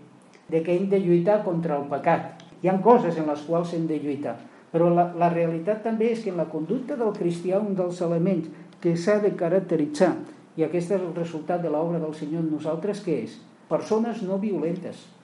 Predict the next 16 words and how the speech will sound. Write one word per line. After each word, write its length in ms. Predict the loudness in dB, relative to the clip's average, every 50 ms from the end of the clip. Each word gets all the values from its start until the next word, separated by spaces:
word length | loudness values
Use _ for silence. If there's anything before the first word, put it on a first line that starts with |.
| -20 -20 -20 -20 -20 -20 _ _ _ _ _ _ _ -20 -20 -18 -16
Hi 60 | -14
havia 260 | -12 -8 -6 -6 -4
una 320 | -4 -4 -6 -6 -4 -6 -6
expressió 640 | -8 -10 -14 -10 -8 -8 -8 -8 -8 -6 -4 -4 -4 -6
que 220 | -8 -10 -12 -12 -12
som 220 | -8 -4 -4 -4 -4 -4
gent 240 | -4 -4 -4 -4 -2 0
pacífica, 720 | 2 2 2 4 2 2 2 2 -2 -2 -2 -2 -4 -4 -6 -10 -12 -10 -6 -4
eh? 140 | -4 -4 -4 -6 -12 -16 -16 -12 -10 -8
El 80 | -8 -6
que 120 | -6 -6
no 60 | -6 -4
ens 80 | -2 0
agrada 360 | 0 2 2 2 2 2 0 -2
cridar 300 | 0 2 4 6 6 6
i, 80 | 6